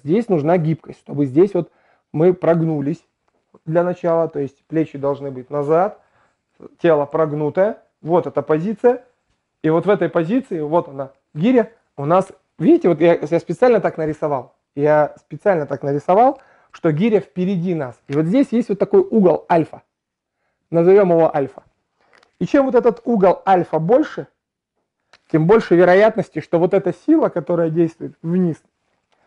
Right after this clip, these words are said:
она сломает вашу спину и сделает из спины вот такую вот штуку. То есть вот так вы встанете.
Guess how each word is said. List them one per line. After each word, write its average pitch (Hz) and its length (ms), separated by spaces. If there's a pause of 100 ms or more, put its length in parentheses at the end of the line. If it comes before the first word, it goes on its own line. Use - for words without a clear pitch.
(400)
она 214 400 (680)
сломает 196 640
вашу 139 460 (380)
спину 226 560
и 208 360 (280)
сделает 180 520
из 170 120
спины 180 400
вот 165 160
такую 151 300
вот 131 100
штуку. 135 400 (120)
То - 60
есть 147 140
вот 165 120
так 156 200
вы 143 100
встанете. - 500